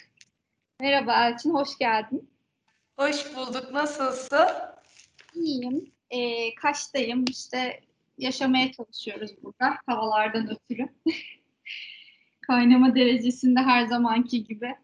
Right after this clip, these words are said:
Speaker 2: Biz de Ankara'da koronadan ötürü <laughs> yaşamaya çalışıyoruz. Çok kötü çünkü durum.
Speaker 1: Peki şimdi sen neler yapıyorsun Ankara'da?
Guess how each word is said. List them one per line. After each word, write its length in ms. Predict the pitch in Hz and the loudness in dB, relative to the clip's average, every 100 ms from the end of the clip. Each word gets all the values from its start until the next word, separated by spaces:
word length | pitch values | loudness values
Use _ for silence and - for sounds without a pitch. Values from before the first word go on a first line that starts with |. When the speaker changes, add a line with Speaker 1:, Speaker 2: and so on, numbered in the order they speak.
| _ _ _ 269 269 | _ _ _ -6 -2
Speaker 2:
Biz 220 | 285 220 | 0 4
de 80 | 262 | 6
Ankara'da 640 | 277 285 311 302 302 359 | 6 4 2 0 0 0
koronadan 580 | - 277 269 247 220 214 | 0 2 2 0 0 -2
ötürü 500 | 214 - 214 190 277 | -4 -4 -4 2 4
<laughs> 140 | 254 | 4
yaşamaya 500 | 196 - 208 214 214 | 2 -2 0 -2 -2
çalışıyoruz. 840 | 233 214 226 - 196 196 196 - - - - - _ _ _ - - | -4 -4 -4 -4 -4 -6 -10 -10 -10 -10 -14 -16 _ _ _ -14 0
Çok 300 | 262 247 - | 4 4 4
kötü 240 | 214 208 - | 0 -2 -4
çünkü 300 | 196 202 185 | -4 -2 -2
durum. 240 | 156 151 - _ _ | -4 -8 -16 _ _
Speaker 1:
Peki 500 | 262 254 302 320 285 - | -16 -10 -2 -2 -2 -8
şimdi 380 | - 277 277 277 | -12 -8 -8 -6
sen 280 | 302 285 - | -4 -4 -4
neler 340 | 262 285 311 339 | -2 0 0 0
yapıyorsun 440 | 262 226 226 - | -4 -8 -12 -8
Ankara'da? 680 | 208 214 214 208 - 247 | -6 -4 -4 -4 -4 -4